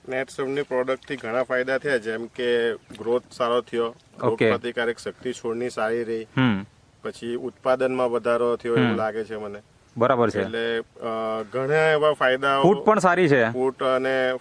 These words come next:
Speaker 1: ફૂટાવ ને એવું બધું, અ, ઘણું સારું છે.
Speaker 2: હમ.
Speaker 1: અને ગ્રીનરી બી તમે તો જોવો જ છો ખેતરમાં.
Speaker 2: બરાબર છે. મતલબ, એકદમ ખેતર ગ્રીન છે અને ઉત્પાદન પણ સારું છે, ક્વોલિટી પણ સારી છે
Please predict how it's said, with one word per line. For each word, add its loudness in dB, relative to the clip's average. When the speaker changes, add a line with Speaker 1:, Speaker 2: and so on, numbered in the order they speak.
Speaker 1:
ફૂટાવ 0
ને -2
એવું -2
બધું, -2
અ, -2
ઘણું -2
સારું 0
છે. -8
Speaker 2:
હમ. -4
Speaker 1:
અને -6
ગ્રીનરી 2
બી -2
તમે -2
તો -2
જોવો -2
જ -4
છો -4
ખેતરમાં. 0
Speaker 2:
બરાબર 4
છે. -2
મતલબ, 2
એકદમ 2
ખેતર 2
ગ્રીન 4
છે 2
અને 4
ઉત્પાદન 2
પણ 2
સારું 4
છે, 2
ક્વોલિટી 2
પણ 2
સારી 4
છે 4